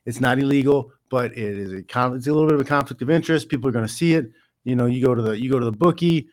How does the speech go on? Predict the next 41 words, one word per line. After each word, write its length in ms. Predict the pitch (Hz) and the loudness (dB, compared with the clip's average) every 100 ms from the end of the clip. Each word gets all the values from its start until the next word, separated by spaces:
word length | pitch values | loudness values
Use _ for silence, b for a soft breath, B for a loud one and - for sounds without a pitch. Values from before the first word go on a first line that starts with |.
| b _ - | b _ -6
people 200 | 156 147 | -2 -2
are 40 | |
gonna 160 | 135 135 | -2 2
recognize 580 | 147 120 135 139 131 | 0 0 -2 -2 -2
you. 280 | 127 135 131 b b | -2 -4 -6 b b
It's 140 | 123 | -12
just 180 | 135 117 | -10 -6
a 40 | |
bad 260 | 117 117 101 | -2 -2 -4
look. 280 | 80 65 _ - | -10 -16 _ -16
It's 140 | 120 | -8
a 60 | 110 | -6
bad 240 | 104 95 | -6 -6
look. 200 | 101 95 _ _ _ _ | -10 -14 _ _ _ _
Stay 300 | - - 135 | -10 -2 0
out 160 | 110 98 | 2 0
of 120 | 87 | -4
it. 140 | - | -10
Stay 140 | - 113 | -8 -4
out 100 | 107 | -4
of 40 | |
that 160 | 101 80 | -4 -8
stuff. 300 | - 78 - b b b b | -10 -12 -12 b b b b
I, 180 | 135 151 | -2 0
I'm 220 | 135 165 | 2 2
really 200 | 147 165 | 4 2
surprised 380 | 127 113 135 127 | 0 0 0 2
they 100 | 135 | 0
didn't 160 | 131 127 | 0 -2
make 140 | 120 | -4
a 220 | 110 101 | -4 -6
harder 360 | - 131 143 123 | -6 -4 -2 -4
line 540 | 104 117 117 101 101 - | -4 -4 -4 -8 -12 -16
on 180 | - 104 | -14 -10
that 240 | 104 95 - _ _ | -8 -10 -12 _ _
sooner. 580 | - - 185 165 - - _ _ _ _ _ _ _ _ _ _ _ | -20 -6 -2 -2 -4 -16 _ _ _ _ _ _ _ _ _ _ _
But 100 | 131 | -6
at 60 | 120 | -6
the 60 | |
same 300 | - 170 208 | 0 2 2
time, 560 | 202 - 95 92 127 | 2 -2 -4 -4 -6